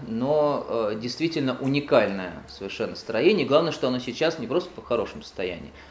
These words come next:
оно ещё и прекрасно отреставрированное. Там замечательная экспозиция, посвящённая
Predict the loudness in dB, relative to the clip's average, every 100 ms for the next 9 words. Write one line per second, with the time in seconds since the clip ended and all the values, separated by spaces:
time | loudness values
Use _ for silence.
0 | -6 0 2 2 0 0 -2 -4 -2 0
1 | 2 2 0 -4 -6 2 2 6 6 6
2 | 4 0 0 -2 -4 -14 -20 -12 -4 2
3 | 4 6 4 2 -4 -2 0 2 0 -4
4 | -8 -8 -8 -6 -2 0 2 0 -4